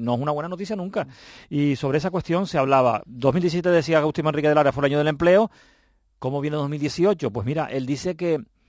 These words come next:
pues bueno, hay incertidumbres, pero bueno, em, da algunas pistas sobre lo que puede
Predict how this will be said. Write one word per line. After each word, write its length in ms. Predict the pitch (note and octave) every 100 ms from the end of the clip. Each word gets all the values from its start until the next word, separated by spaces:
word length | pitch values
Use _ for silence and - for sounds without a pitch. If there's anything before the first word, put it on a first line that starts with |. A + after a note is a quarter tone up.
| - - _ _ _
pues 200 | - C3+
bueno, 300 | A#2 C#3 A#2+ B2
hay 160 | D3+ F3
incertidumbres, 680 | D#3 F3 D3+ D#3 F3 F#3+
pero 240 | - D3 C3+
bueno, 340 | G#3 F3 F#3 G2+
em, 760 | C3+ B2 A2+ A#2+ A#2 A#2 A#2+ C3
da 120 | E3+
algunas 220 | F#3+ E3+
pistas 200 | F3 D#3+
sobre 120 | D3+
lo 60 | C3
que 80 | A2+
puede 400 | A#2 G#2+ G#2